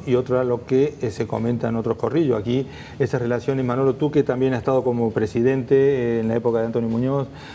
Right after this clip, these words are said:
eh, estuvieron los dos juntos, luego también hubo un cierto distanciamiento, eh, por diferentes motivos, porque esto del fútbol no solamente son los aspectos,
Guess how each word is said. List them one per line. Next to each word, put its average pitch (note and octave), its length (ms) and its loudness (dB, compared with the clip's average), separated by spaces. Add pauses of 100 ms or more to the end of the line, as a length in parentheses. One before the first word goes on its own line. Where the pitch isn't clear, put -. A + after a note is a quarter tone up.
(120)
eh, B2+ 80 0
estuvieron A#2+ 360 0
los A#2 80 0
dos A2+ 140 -2
juntos, C#3+ 420 2
luego B2+ 300 2
también A#2+ 300 0
hubo A#2 160 0
un A#2 180 0
cierto B2 340 0
distanciamiento, B2 1000 0 (360)
eh, B2 180 2
por A2+ 140 0
diferentes E3+ 380 4
motivos, E3 320 4
porque C3+ 220 2
esto C3+ 180 2
del B2+ 100 0
fútbol D3+ 320 4
no C#3 80 -2
solamente B2+ 420 0
son C3 200 0
los A#2+ 80 0
aspectos, A#2+ 540 2